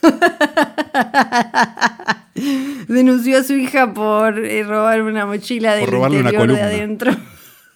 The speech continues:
Speaker 1: <laughs> Hoy voy a hablar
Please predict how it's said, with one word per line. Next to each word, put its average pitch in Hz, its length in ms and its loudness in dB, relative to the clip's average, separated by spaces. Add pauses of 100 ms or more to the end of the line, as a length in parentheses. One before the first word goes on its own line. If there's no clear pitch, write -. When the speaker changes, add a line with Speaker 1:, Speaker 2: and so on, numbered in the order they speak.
(220)
Speaker 1:
<laughs> 311 1600 -4
Hoy 349 240 2
voy 339 180 0
a 254 140 4
hablar 247 640 2